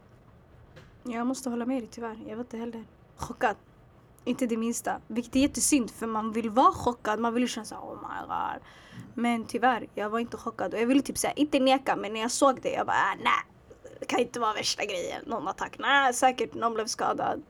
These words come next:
Khair, inshallah. Det kommer säkert må bra." Men sen när man såg att det blev värsta grejen, man tänkte, "Ah, wow." Och typ så här, jag tänkte, det kanske är typ, jag vet inte om det är försvarsmekanism eller för att man kanske inte vill inse allvaret. Men jag kommer ihåg, jag läste inte så mycket om det i början när jag fick höra det.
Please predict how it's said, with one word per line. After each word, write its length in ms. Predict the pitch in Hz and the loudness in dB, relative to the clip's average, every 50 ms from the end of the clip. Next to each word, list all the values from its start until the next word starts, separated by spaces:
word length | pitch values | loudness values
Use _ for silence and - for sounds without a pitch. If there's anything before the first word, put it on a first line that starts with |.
| _ - | _ -20
Khair, 260 | - - - 269 247 | -16 -8 -4 -4 -4
inshallah. 360 | - - - - - - - - | -4 -6 -8 -6 -6 -6 -8 -10
Det 60 | - | -12
kommer 220 | - - - 311 269 | -12 -8 -4 -4 -4
säkert 280 | - - 208 - - - | -2 -2 -4 -4 -4 -10
må 140 | - 196 196 | -10 -10 -8
bra." 260 | - 156 175 - - - - - - - - - - | -4 -2 -2 -2 -4 -8 -18 -20 -20 -20 -20 -20 -20
Men 120 | - - - | -20 -12 -4
sen 140 | - - 254 | 0 2 2
när 40 | 247 | 2
man 80 | 220 | 2
såg 180 | 220 - 247 208 | 2 0 0 0
att 60 | 202 | 0
det 80 | 202 - | -4 -4
blev 140 | 190 190 | -4 -6
värsta 240 | 175 220 - - 196 | -6 -6 -6 -6 -6
grejen, 240 | 180 - - 180 165 | -6 -4 -6 -6 -6
man 80 | 131 - | -6 -8
tänkte, 200 | - - - - | -10 -10 -4 0
"Ah, 120 | - 175 156 | 2 2 2
wow." 340 | 185 165 - 220 220 214 196 | 0 0 2 2 2 2 2
Och 180 | - - 208 | 0 -2 -2
typ 120 | - 233 - | -2 -2 -4
så 80 | - 214 | -2 -2
här, 80 | 208 | -2
jag 100 | 208 220 | -2 0
tänkte, 420 | - 277 262 254 - 233 220 202 - - _ | 2 0 0 0 -2 -2 -2 -2 -4 -6 _
det 160 | - 185 220 | -8 -8 0
kanske 320 | - 302 311 - - 403 | 2 2 2 4 4 2
är 60 | 349 | 2
typ, 220 | 294 - 269 247 247 - - - - - - - | 4 4 2 2 0 -4 -16 -20 -20 -20 -20 -2
jag 80 | - 240 | 2 4
vet 80 | 330 494 | 4 6
inte 60 | 440 | 8
om 40 | 330 | 8
det 40 | 311 | 8
är 20 | 302 - | 6 4
försvarsmekanism 920 | 285 262 - 269 262 277 - - 240 240 - 233 240 254 247 240 - - | 0 0 4 4 4 4 4 0 -2 0 2 4 4 4 2 2 0 -4
eller 140 | 220 208 214 | -4 -4 -4
för 140 | - - 214 | -4 -4 -6
att 80 | 208 | -4
man 240 | - 208 196 196 185 - | -2 -4 -4 -4 -4 -6
kanske 240 | - - 226 - - | -6 -6 -4 -2 -4
inte 180 | - - - 202 | -4 -2 -2 -2
vill 180 | 196 196 - - | -2 -2 -4 -2
inse 320 | 233 233 226 - - 214 | -2 -2 0 0 0 2
allvaret. 440 | - 214 214 208 202 220 208 196 - | 2 2 2 2 2 0 0 0 -2
Men 60 | - | -4
jag 80 | 220 - | -2 2
kommer 180 | - 262 277 | 4 4 6
ihåg, 80 | 294 254 220 | 6 6 6
jag 80 | 226 247 | 6 6
läste 240 | 320 381 - - 392 | 4 4 4 2 2
inte 120 | - - | 2 4
så 80 | - 277 | 4 4
mycket 160 | 294 285 277 | 6 6 4
om 120 | 247 226 | 2 4
det 60 | 208 | 2
i 40 | 208 | 0
början 240 | 190 220 226 220 208 | 2 2 2 2 0
när 60 | 196 | 0
jag 80 | 208 - | -4 -6
fick 120 | - - | -6 -2
höra 200 | - 233 226 240 | 0 0 2 2
det. 120 | 254 - | -2 -4